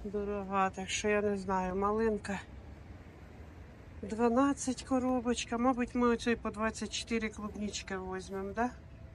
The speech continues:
Не зря ми прийшли, щоб уже купити.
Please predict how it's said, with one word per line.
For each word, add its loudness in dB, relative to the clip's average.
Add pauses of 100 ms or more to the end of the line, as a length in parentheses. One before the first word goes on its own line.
(460)
Не 0
зря -2
ми -4
прийшли, -2
щоб -4
уже -6
купити. -8